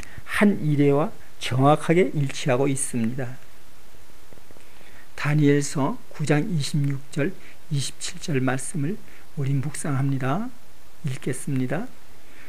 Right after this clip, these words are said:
"육십이 일회 후에 기름 부음을 받은 자가 끊어져 없어질 것이며 장차 한 왕의 백성이 와서 그 성읍과 성소를 해파하려니와 그의 종말은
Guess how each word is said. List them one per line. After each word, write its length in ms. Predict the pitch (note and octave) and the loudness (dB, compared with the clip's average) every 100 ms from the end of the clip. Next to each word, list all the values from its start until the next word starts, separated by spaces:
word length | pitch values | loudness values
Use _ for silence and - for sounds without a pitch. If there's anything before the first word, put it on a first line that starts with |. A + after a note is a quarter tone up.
| - - - - | -6 -6 -6 2
"육십이 600 | F3 F#3+ - A#3+ A#3+ A3+ A3+ | 2 4 4 4 6 6 6
일회 300 | D#3+ D3 C#3 | 6 6 6
후에 440 | C#3+ D3 B2 G3+ - - | 6 4 4 0 -4 -6
기름 400 | - E3 D#3+ E3+ | -2 4 6 6
부음을 320 | D3+ D#3 D#3 D#3+ | 8 6 6 2
받은 320 | C3 C#3 C3+ | 0 0 2
자가 240 | C#3 D3 C#3+ | 4 4 2
끊어져 420 | - A3+ D3+ C#3+ C3+ | 0 2 4 4 2
없어질 460 | C#3 - C3 C3+ | 2 0 0 0
것이며 560 | C#3 C3+ - C#3 C#3 C3+ - - - - - - - - - - - - - - | 0 0 0 0 0 -2 -4 -6 -6 -4 -4 -4 -6 -6 -6 -4 -4 -4 -4 -2
장차 540 | D#3+ D#3+ F3+ - A3 | 4 6 4 4 4
한 320 | G#3+ E3 F3+ | 4 2 4
왕의 320 | D#3 C#3+ D#3+ | 6 6 4
백성이 500 | C#3 C3 - D#3 D3 | 2 -2 -2 0 2
와서 560 | D3 A#2+ - - A2 G#3+ - - - - - - - - - - - - - | 4 2 2 0 0 -2 -4 -6 -6 -6 -6 -6 -6 -6 -6 -6 -6 -6 -6
그 240 | - G3+ | 4 4
성읍과 560 | A3 - F3 E3+ - E3 | 4 2 0 2 4 4
성소를 680 | - D#3+ D#3+ - D3+ F3 - | 4 0 0 2 0 0 0
해파하려니와 1040 | E3+ D#3+ - D3+ C#3 C#3 C3+ C#3 C3 G#3 - - - - - - - - - - | 0 0 2 2 2 2 2 2 0 -2 -4 -6 -6 -6 -6 -6 -6 -6 -6 -6
그의 380 | - F3+ A3+ - | 2 6 6 4
종말은 640 | - D#3 D3 D3+ F3+ A3 | 0 2 4 4 4 2